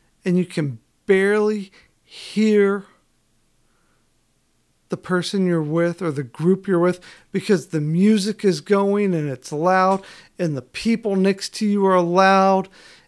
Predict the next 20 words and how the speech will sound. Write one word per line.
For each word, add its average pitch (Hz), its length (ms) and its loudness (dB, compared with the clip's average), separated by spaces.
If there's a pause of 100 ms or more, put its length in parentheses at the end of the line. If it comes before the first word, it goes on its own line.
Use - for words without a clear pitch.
and 196 140 0
you 202 80 2
can 190 200 -4
barely 233 520 2
hear 233 340 0
the 190 120 -4
people 220 320 -4
next 208 300 -2
to - 80 -4
you 202 100 0
talking 202 340 0
because 208 240 0
everything's 247 540 -2
so 202 180 0
noisy 208 600 0
and 196 180 -2
loud? 240 440 -2 (3500)
That's - 160 -20
what's - 180 -18
happening 123 680 -10